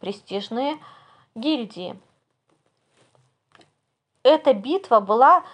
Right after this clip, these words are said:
за обладание лучшими землями, замками и деревнями. Некоторые игроки, ранее неизвестные общественности, своими подвигами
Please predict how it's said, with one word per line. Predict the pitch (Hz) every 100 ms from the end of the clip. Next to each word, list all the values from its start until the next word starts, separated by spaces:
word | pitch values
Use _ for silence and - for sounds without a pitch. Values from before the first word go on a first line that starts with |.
| - _
за | 220 233
обладание | 214 233 214 269 311 262
лучшими | 214 247 262 277 247 240
землями, | 247 262 226 196 180 - _
замками | 185 226 233 269 254 208 - _ _
и | -
деревнями. | 196 262 294 254 180 175 175 - _ _ _ _ _ _ _ -
Некоторые | 214 208 302 - 240 208 170
игроки, | - 214 220 214 277 320 269 - -
ранее | - 254 294 247 202 - _ _
неизвестные | 220 240 202 226 285 285 226 202
общественности, | 202 - 254 302 - 247 220 220 - _ _
своими | - 220 277 311
подвигами | 220 220 285 247 240 233 202 190